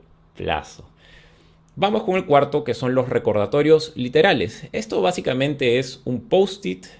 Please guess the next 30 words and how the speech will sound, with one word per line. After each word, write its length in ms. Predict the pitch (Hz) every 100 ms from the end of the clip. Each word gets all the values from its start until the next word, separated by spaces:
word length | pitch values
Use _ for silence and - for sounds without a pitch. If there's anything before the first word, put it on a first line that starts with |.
| _
que 120 | -
puedes 340 | 120 - 143 139
colocar 360 | 127 117 117 117
alrededor 500 | 107 98 92 98 98
de 100 | 92
tu 120 | 85
casa 460 | 120 135 156 156 -
o 80 | 165
una 240 | 190 98
ficha 500 | - 113 - 123 123 - - _
en 200 | - 139
donde 360 | 143 143 139 139
te 180 | 139 143
recuerdas 600 | 139 135 185 180 190 -
tu 120 | 143
misión 420 | 123 123 156 160
constantemente, 1080 | 156 123 120 - 123 - 110 104 87 - -
qué 260 | - 156 160
es 80 |
lo 100 | 156
que 80 | 117
estás 240 | 107 120 107
haciendo 460 | 101 131 139 147
o 180 | 131 -
qué 220 | 120 120
objetivo 720 | 127 - 101 - 131 135 135 -
quieres 300 | 104 107 107
alcanzar. 460 | 98 113 190 160
Por 120 | 117 -
ejemplo, 480 | - 107 117 123